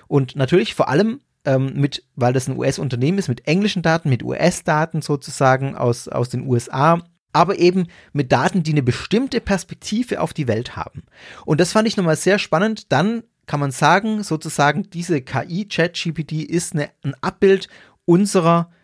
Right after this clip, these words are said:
Weltsicht, ähm, unserer Gesellschaft, wie wir auf die Welt blicken, in gewisser Weise.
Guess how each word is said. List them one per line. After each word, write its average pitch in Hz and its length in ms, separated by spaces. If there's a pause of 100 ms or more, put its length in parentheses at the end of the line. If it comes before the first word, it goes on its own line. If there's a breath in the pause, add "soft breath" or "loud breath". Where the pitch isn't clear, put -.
(160 soft breath)
Weltsicht, - 840 (160)
ähm, 117 240
unserer 170 300
Gesellschaft, 180 640
wie 143 180
wir 160 220
auf 131 100
die 131 100
Welt 110 220
blicken, - 220
in 117 160
gewisser 127 320
Weise. 98 340